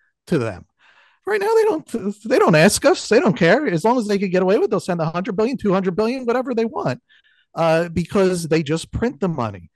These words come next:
They don't have to come to us for our opinions or our money. We're just gonna go to the supermarket and pay three times the price for everything. You know, uh, and because they know that people would object. That's another reason they don't want sound money.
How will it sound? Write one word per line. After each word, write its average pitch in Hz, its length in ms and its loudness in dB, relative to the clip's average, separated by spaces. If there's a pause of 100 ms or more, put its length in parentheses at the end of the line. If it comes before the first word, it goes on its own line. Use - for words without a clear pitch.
(180)
They 180 100 2
don't 214 200 4
have 196 220 2
to 196 80 -2
come 180 260 0
to 156 140 -4
us 117 360 -4 (240)
for 151 160 0
our 135 120 4
opinions 254 520 0
or 247 180 -2
our 196 220 2
money. 127 280 -2
We're 185 140 0
just 175 220 -2
gonna 156 180 0
go 160 120 2
to 156 40 2
the 147 60 0
supermarket 156 640 -2
and 156 120 -8
pay 165 280 -2
three 190 260 -8
times 175 300 -2
the 196 80 -2
price 247 380 -4
for - 160 -6
everything. 110 380 -12 (560)
You 151 80 2
know, 147 200 6
uh, 165 440 -8 (160)
and 175 200 0
because 180 260 2
they 196 140 6
know 220 280 6
that 160 220 2
people 147 300 2
would 147 100 4
object. 135 480 -2
That's - 180 -10
another 147 300 0
reason 147 320 -4
they 117 100 -4
don't 110 200 -8
want 104 200 -12
sound 95 260 -12
money. 87 240 -18